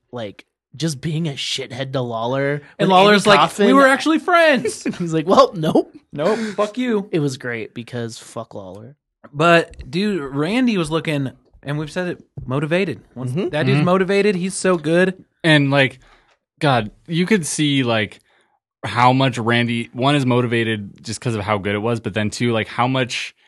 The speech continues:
Speaker 3: he cares about this because he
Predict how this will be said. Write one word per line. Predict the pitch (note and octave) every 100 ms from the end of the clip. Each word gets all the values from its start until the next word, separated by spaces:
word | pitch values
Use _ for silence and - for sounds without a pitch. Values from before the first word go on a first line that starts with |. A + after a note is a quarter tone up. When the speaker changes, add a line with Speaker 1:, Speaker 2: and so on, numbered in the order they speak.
| _ _ -
Speaker 3:
he | A2
cares | - G#2+ A2 A2+ C#3 D#3
about | - D#3+ E3 E3+
this | F#3
because | - B2+ A#2+ G#2+ - _ _ _ _
he | - E3+ G3 A3+ A3